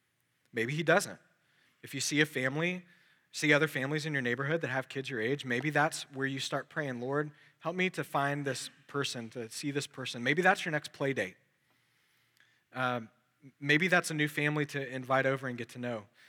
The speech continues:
Maybe you finally learn your neighbors' names next door to you, and they're not just the person who drives the green Chevy Silverado.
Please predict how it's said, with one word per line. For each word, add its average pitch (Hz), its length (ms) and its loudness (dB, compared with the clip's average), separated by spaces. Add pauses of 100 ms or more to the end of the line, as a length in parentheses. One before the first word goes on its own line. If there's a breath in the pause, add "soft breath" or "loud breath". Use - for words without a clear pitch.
(120)
Maybe 170 220 4
you 196 180 -4
finally 175 420 6
learn 151 320 2
your 135 100 0
neighbors' 139 720 2
names 127 640 -4 (300)
next 135 240 -2
door 147 160 -2
to 135 80 -4
you, 107 220 -8
and 117 100 -6
they're 123 100 -2
not 127 220 -2
just 127 300 -10
the 131 60 -6
person 139 360 -8
who 127 100 -6
drives 123 460 0
the 117 260 -4 (1300 soft breath)
green 131 800 -6 (640)
Chevy 127 800 -4 (220)
Silverado. 123 580 -2